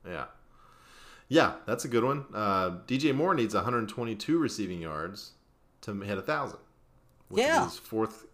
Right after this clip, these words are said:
Speaker 1: his fourth year in a row. Uh, I think that's an interesting one to watch there because the, uh, passing defense on the Saints is really good. They're, like, third
Speaker 2: Yeah.
Speaker 1: in the league. So that's gonna be an interesting matchup to watch 'cause I think they're gonna wanna get D J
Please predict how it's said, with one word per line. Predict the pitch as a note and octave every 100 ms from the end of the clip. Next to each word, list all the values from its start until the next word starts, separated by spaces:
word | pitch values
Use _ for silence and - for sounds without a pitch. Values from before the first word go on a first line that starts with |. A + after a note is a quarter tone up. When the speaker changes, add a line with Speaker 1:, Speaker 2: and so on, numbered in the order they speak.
| -
Speaker 1:
his | G#2+
fourth | - A2 G#2+ G#2
year | G2+ G#2
in | G2+
a | F#2+
row. | A#2+ F#2 - - _ _ _ _ _ -
Uh, | F#2 F#2 -
I | A2 -
think | A#3+ G#3
that's | G#3+ G#3+
an | F#3+
interesting | F3 E3+ F3 D#3+ D3
one | C#3 C3+
to | A2
watch | C3 - -
there | F#2
because | F2+ F#2+ G2 - - _ _ _ _ _ _ _
the, | A2 G#2 G2+ F#2+
uh, | G2 F#2+ F#2+ F2+ -
passing | D#3 G3+ G#3 A#2
defense | G#2+ G#2 G#2 G#2+
on | F#2
the |
Saints | E2 C3 D#3+ E3+
is | - - - -
really | - D3+
good. | C#3+ D#3 A2 - - _ _ _ _ _ _ _ _
They're, | C3
like, | C#3+ C3+
third | - G#3+ F#3+
Speaker 2:
Yeah. |
Speaker 1:
in | C3
the | B2
league. | B2 F#2 - -
So | - - G2+ F#2+ F#2 F#2 - - - _ _ _ _
that's | - B2 C3+
gonna | D3
be | C3 B2+
an |
interesting | A#2+ A2+ A2+ - G#2
matchup | F#2+ F#2 - F2
to | -
watch | F2+ F2 -
'cause | F2+
I | F2+
think | F2+ - E3 E3+
they're | D3+
gonna | C3 A#2
wanna | G#2+ G2 F#2+
get | F2 F2+ D#2
D | F2+
J | D#2+ E2 D#2+ D2